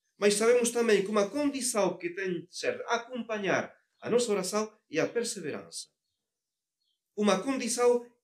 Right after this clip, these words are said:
essencial, essencial. E Deus pode parecer estar a recusar durante muito tempo até as graças ordenadas da nossa salvação,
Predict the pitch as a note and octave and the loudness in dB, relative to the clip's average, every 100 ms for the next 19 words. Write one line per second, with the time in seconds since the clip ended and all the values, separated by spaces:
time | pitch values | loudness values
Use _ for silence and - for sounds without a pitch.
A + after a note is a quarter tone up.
0 | - G#3 G3+ G#3 F#3 E3+ - D3+ D3+ C#3+ | 0 2 2 0 -2 -4 -2 2 4 4
1 | G#2+ - _ _ F3+ F#3 E3+ D3 - B2+ | 0 -6 _ _ -4 -4 -4 -6 -6 -4
2 | A2+ F#2 - _ _ _ _ _ - F#3 | -4 -6 -12 _ _ _ _ _ -4 4
3 | A#3+ A#3 A3 - A3+ A#3 A#3 G#3+ C#3+ G#2 | 4 4 2 -2 2 6 6 4 2 -4
4 | - _ F#3 F#3 - G#3+ G3+ F3+ - _ | -8 _ -6 -4 2 2 2 0 -14 _
5 | _ - D3 G#3+ F#3+ F#3 A#3+ B3 A#3+ A3 | _ -12 -6 0 0 2 2 2 0 -2
6 | G#3+ G3 F3 E3 D#3+ E3 G3+ C#4+ C4+ B3 | 2 2 2 2 0 0 0 2 0 -2
7 | A3+ G#3 G3 G#3 A#3+ _ _ - F3+ F#3+ | 0 2 0 -4 -16 _ _ -4 -2 -2
8 | F#3+ G3 F3+ E3+ F#3+ A#3+ B3 - G#3+ G#3 | -4 -2 -2 -4 -4 -2 0 -4 -4 -8
9 | F#3 F#3+ G#3+ G#3 G3 F#3+ G3+ - - G3 | -8 -4 -4 -4 -8 -8 -10 -10 -10 -6
10 | G3 G3 A3+ A3+ - | -6 -6 -2 -2 -2